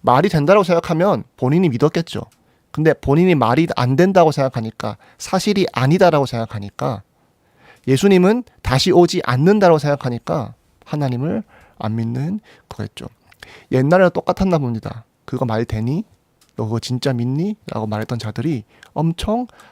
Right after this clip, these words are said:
많았던 거예요. 그러니 베드로가 이 편지를 더욱더 쓴 거예요. 하나님은 예언하신 말씀을 성취시키는 하나님이다라고 다시 한 번 더 말하기 위해서 편지를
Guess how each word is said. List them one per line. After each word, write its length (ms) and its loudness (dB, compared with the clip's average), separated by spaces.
많았던 420 -8
거예요. 160 -10
그러니 260 6
베드로가 720 4
이 60 -8
편지를 340 0
더욱더 260 -2
쓴 200 -2
거예요. 320 -2
하나님은 680 -2
예언하신 480 -2
말씀을 560 -6
성취시키는 640 -6
하나님이다라고 960 -4
다시 220 -6
한 120 0
번 140 -4
더 100 -4
말하기 440 -4
위해서 320 -6
편지를 520 -2